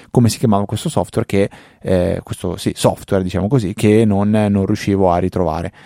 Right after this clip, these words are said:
E quindi, se avete questa necessità o se volete organizzare magari un gioco natalizio con dei bambini, o comunque invece della classica tombolata fare qualche,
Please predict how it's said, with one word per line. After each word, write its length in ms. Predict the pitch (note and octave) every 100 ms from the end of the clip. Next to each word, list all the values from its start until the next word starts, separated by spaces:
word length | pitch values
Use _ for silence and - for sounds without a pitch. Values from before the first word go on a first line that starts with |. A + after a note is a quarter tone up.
| - - _ _ -
E 60 |
quindi, 480 | D3+ D3+ C#3+ E3 F3+
se 320 | - - D3 A#2
avete 440 | A2 C3+ B2 G#2
questa 260 | C3+ D3 D3
necessità 480 | C3 B2 C3 C3
o 60 | G2+
se 100 | -
volete 260 | G#2 D3+ D#3+
organizzare 520 | B2+ A#2 A2+ G#2+ A#2
magari 240 | F#2+ G#2
un 80 | G#2+
gioco 280 | G2+ G#2 A#2
natalizio 640 | G#2+ G#2+ F2 G#2 G2+ G2+
con 300 | - G2+ G#2
dei 100 | G#2
bambini, 680 | G2+ G2+ G2 F#2 G#2 G#2 G#2
o 120 | G2 F#2
comunque 600 | G#2 G#2 G#2+ G#2+ G#2 G2+
invece 280 | G#2+ A2
della 160 | A#2+ G#2+
classica 420 | A#2 A2+ - G#2+
tombolata 680 | - A#2 A2 G#2+ G2+ G#2 G2+
fare 200 | G#2 G2+
qualche, 560 | - G#2 - G#2 G2+